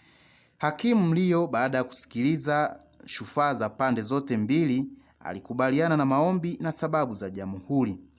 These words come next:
Alisema, mujibu wa sheria, adhabu kwa kosa la mauaji ni moja tu, nayo ni kunyongwa hadi kufa.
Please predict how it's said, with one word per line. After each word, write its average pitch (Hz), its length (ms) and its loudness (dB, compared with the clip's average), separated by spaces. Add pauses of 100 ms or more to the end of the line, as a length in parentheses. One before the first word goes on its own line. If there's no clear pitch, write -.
(280)
Alisema, 110 680 2 (300)
mujibu 135 360 2
wa 101 100 0
sheria, 143 540 0 (340)
adhabu 131 460 0
kwa 113 140 -2
kosa - 340 0
la 120 80 0
mauaji 120 500 2
ni 113 80 0
moja 107 300 -2
tu, 165 340 -6 (100)
nayo 143 240 2
ni 120 100 2
kunyongwa 139 540 0
hadi 139 340 -4
kufa. - 380 -12